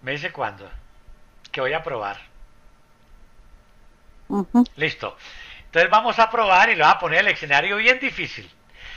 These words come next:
Speaker 1: O sea, si pasa esto, pasa ya cualquier cosa. Es, es un momento de reconquista. Ahí le estoy dando pistas.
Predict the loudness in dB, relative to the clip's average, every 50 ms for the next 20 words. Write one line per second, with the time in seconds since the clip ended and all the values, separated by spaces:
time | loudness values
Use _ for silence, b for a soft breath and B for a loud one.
0 | B B B 4 4 4 2 0 -2 4 6 6 6 8 8 6 6 6 6 2
1 | 0 -4 -2 2 4 4 4 4 2 2 2 2 2 0 -2 -2 -2 -6 -8 -8
2 | -8 -10 -10 -10 -14 -20 -20 _ _ _ _ _ _ _ _ _ _ _ _ _
3 | _ _ _ -20 -20 -20 b b b b b b b b b b b b -6 -6
4 | -6 -8 -14 -20 b b b b -6 -6 -6 -8 -8 -6 -4 -2 0 -2 -2 -2
5 | -4 0 2 2 2 2 0 -4 -6 -10 -12 -10 -8 -8 -8 -8 -8 -10 -12 -12
6 | -8 -6 -4 -4 -4 -6 -8 -8 -4 -2 -2 -2 -2 -6 -12 -12 -12 -12 -12 -12
7 | -16 -18 -18 -18 -20 -20